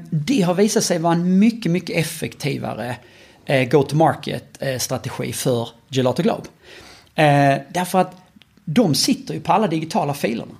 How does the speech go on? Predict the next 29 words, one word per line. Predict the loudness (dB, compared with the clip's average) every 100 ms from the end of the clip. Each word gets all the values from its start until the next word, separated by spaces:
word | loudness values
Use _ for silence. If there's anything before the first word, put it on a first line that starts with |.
| _
De | -2
sitter | 0 0 0 -4
ju | -4
på |
alla | -2 0
kundrelationerna. | 0 0 0 -4 -10 -10 -10 -12 -16 -2
Och | 2
då | 4 4
igen | 4 2 2 2 0 -6 -14
så | -6
blir | 2 2
vi | 2
liksom | -2 -2 -2
mycket | -2 0
mer | 2 2
en | -2
plattform, | -2 -4 -4 -6 0 0 0 -6 -20 -20 -20 -2
ehm, | 2 4 4 2 0 -2 -6 -12 -2
än, | 0 2 0 -2
eh, | -2 0
ett | -2 -4
försök | -2 -2 2 0 0
till | -2 -2
att | 0
bli | 2 2
en | 2
B | 0
two | -2
B-aktör. | -2 -2 -6 -14